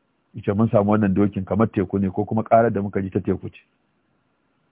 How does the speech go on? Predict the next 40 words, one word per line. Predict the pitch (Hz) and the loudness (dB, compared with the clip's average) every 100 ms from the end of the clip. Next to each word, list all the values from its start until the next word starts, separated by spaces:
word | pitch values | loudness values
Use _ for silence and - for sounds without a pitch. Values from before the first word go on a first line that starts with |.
| _ _ _ _ _ _ _ _ _ _ _ _ _ _ _ _ _ _ _ | _ _ _ _ _ _ _ _ _ _ _ _ _ _ _ _ _ _ _
Sannan | 131 151 180 | 2 2 2
Annabi | 147 180 - | 2 2 4
sallallahu | 160 151 | 4 4
alaihi | 147 | 0
wasallama | 151 151 | 0 0
shine | 123 147 135 | 0 0 0
kai | 135 | 4
wajen | 139 123 135 | 4 4 2
kyauta | 127 107 120 117 | 2 0 2 2
da | |
karamci. | 101 101 101 95 - - _ _ _ _ _ _ - | 2 0 0 -2 -10 -20 _ _ _ _ _ _ 0
Ba | 123 | 6
zai | 170 | 6
yi | 156 | 6
kai, | 147 113 113 | 4 4 0
kai | - 107 | 0 -2
ka | 98 117 | 2 2
zama | 131 143 | 4 2
shugaba | 127 110 107 117 | 0 0 4 6
marowaci | 120 120 101 92 127 | 6 4 2 0 -2
ba, | 127 123 - _ _ - | 2 2 2 _ _ -4
ko | 120 | -4
shugaba | - 107 104 113 | -2 0 4 4
wanda | 113 117 | 4 2
yake | 107 104 | 0 0
mai | 101 95 | -2 -4
bala'in | 87 101 127 - 110 | 0 4 4 2 -2
rowa | 101 92 | 0 0
ba, | 87 - _ _ _ _ 110 | -2 -12 _ _ _ _ -2
mai | 101 | -2
kankama | - 120 117 127 123 113 | 2 0 2 2 4 2
ba. | 110 | 4
Dole | 139 147 117 | 6 6 2
sai | 120 117 | -2 -4
shugaba | - 95 95 104 | -4 -6 2 4
ya | 110 | 4
zama | 107 110 113 | 2 -2 -4
aljudu | 117 101 104 127 117 | -4 -4 -2 0 2
wal | 104 90 | 0 2
karam, | 117 113 | 2 2